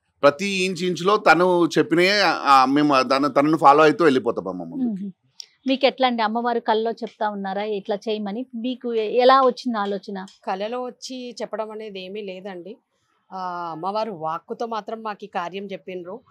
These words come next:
Speaker 3: అది మాకు ఈ కార్యం చెప్పే ముందు కూడా మా ఇద్దరికి ఫిఫ్టీ ఫోర్ డేస్ టైమ్ ఇచ్చింది.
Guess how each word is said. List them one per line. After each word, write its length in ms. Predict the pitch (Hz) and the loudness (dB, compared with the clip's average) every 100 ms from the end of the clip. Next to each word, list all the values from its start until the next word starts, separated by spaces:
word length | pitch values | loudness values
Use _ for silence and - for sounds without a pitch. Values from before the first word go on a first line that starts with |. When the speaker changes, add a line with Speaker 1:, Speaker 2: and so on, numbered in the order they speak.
| _ _ _ _ - | _ _ _ _ -8
Speaker 3:
అది 120 | 214 | -4
మాకు 280 | 220 208 220 | -4 -4 -6
ఈ 40 | |
కార్యం 380 | 202 196 208 240 208 | -4 -4 -4 -6 -8
చెప్పే 220 | 202 233 | -6 -6
ముందు 240 | 226 226 | -4 -4
కూడా 200 | 214 214 | -4 -6
మా 180 | 214 202 | -6 -6
ఇద్దరికి 520 | 170 165 208 214 214 | -8 -10 -12 -10 -12
ఫిఫ్టీ 320 | 202 214 - | -12 -12 -10
ఫోర్ 220 | 247 247 202 | -8 -8 -6
డేస్ 220 | 202 202 | -8 -6
టైమ్ 280 | 214 175 160 | -6 -6 -8
ఇచ్చింది. 480 | - - 143 _ | -16 -18 -20 _